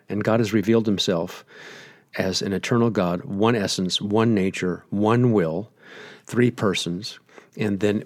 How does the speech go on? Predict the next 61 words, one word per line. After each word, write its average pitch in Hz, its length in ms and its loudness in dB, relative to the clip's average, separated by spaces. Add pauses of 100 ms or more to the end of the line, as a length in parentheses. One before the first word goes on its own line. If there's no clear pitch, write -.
in 107 100 0
the 107 120 2
incarnation, 107 640 2
of 90 120 0
course, 95 260 -2
we 98 120 0
have 95 160 0
the 95 80 0
Lord 90 240 0
Jesus, 107 500 2
and 90 160 -4
now 92 200 0
he 95 100 0
has 90 120 -2
two - 200 4
wills 104 280 2
because 92 280 -4
he 101 80 0
has 87 120 0
two - 140 2
natures, 95 440 -2
human 95 280 -2
and 95 140 -2
divine. 98 360 -2
And 101 100 -4
all 107 100 2
of 131 60 0
a 127 40 0
sudden, 120 300 4 (100)
before 113 240 2
we 107 160 6
know 120 240 6
it, 101 160 0
we're, 107 220 2
we're, 110 200 6 (460)
we're 113 100 0
thinking 135 380 4
about 98 300 2
who 139 260 4
God 101 300 0
is, 123 400 4
and 107 120 -2
we 104 80 0
go, 101 140 2
"Well, 120 300 4
no, 123 160 4
what? 113 160 6
I 117 80 4
don't 151 140 6
wanna, 110 260 4 (500)
I 127 100 0
don't 165 140 4
wanna 131 140 4
use 113 180 2
my 101 140 2
brain 107 340 2
to 90 100 -4
think 104 240 -2
about 80 280 -4
that 107 260 0
because 92 480 -6